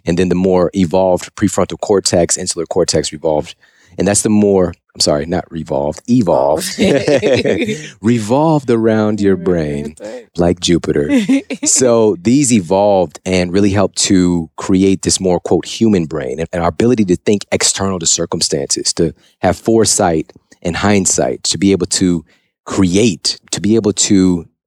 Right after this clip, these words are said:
Speaker 1: think external from our circumstances and create better decisions that are for not just our own good, but the greater good of the planet and other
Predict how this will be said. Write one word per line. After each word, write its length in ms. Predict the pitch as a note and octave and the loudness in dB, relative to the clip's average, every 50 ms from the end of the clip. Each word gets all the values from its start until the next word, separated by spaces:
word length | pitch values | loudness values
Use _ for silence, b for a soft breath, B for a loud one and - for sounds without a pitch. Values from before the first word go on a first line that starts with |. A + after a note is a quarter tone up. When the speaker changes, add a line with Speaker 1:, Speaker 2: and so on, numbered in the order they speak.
| _ _ _ | _ _ _
Speaker 1:
think 200 | - B2+ B2+ - | -2 -2 0 2
external 420 | B2 G#2+ - - - G#2 G2 F#2 | 0 0 0 0 -2 -2 -2 -2
from 160 | - - F2 | -4 -4 -6
our 80 | E2 - | -4 -2
circumstances 1000 | - - F#2 F#2 - F#2 F2 - - - E2 E2+ D#2 - - E2 D#2+ D#2 D2+ - - | -2 -2 -2 -4 -4 -6 -8 -4 -2 0 0 0 0 0 2 2 2 2 0 -2 -2
and 640 | E2+ E2 D#2+ D#2+ D#2 D#2 D2+ D2+ D2+ C#2 - - - _ _ _ - | -2 0 2 2 2 2 0 -2 -4 -4 -6 -6 -6 _ _ _ -6
create 420 | - - G#2+ G#2 A#2+ C#3+ C3+ - | -2 0 2 4 4 2 2 0
better 200 | F2 G#2+ A2 G#2+ | 0 0 0 0
decisions 720 | F#2 E2+ G#2+ - - A#2 A#2 A2 F2+ D2+ C2+ C2 - - - | 0 -2 -2 0 0 0 0 0 -2 -6 -6 -8 -8 -6 -2
that 220 | - F2+ E2+ - | 0 0 0 0
are 180 | - E2 E2 D#2 | 0 0 0 0
for 580 | - - - F#2 F2+ F2+ F2+ E2+ E2+ E2 D#2 - _ _ _ _ _ - | -2 -2 -2 0 2 4 4 4 4 2 0 -2 _ _ _ _ _ -2
not 180 | A2+ B2+ A#2+ | -2 -2 0
just 240 | - - A2+ G2 - | 0 0 0 2 2
our 140 | F2+ F2 E2+ | 2 2 0
own 160 | F2 F2 F2 | 0 -2 -4
good, 260 | D#2+ - E2+ D#2 D2+ | -6 -6 -6 -6 -4
but 140 | - D#2+ - | -6 -8 -10
the 80 | - - | -10 -8
greater 320 | - E2+ D#2+ D#2+ - D2 | -4 -2 -2 -2 -2 -4
good 280 | - - D2+ C2+ C#2 - | -8 -4 -4 -2 -2 -2
of 140 | C#2 - - | -4 -4 -4
the 80 | - | -8
planet 420 | - - - G#2 G2+ F2+ E2 D#2 D2 | -6 -4 -2 0 0 0 0 -4 -6
and 80 | D#2 D#2+ | -6 -6
other 300 | D#2 D2 D#2 D#2 D2 | -6 -4 -4 -6 -8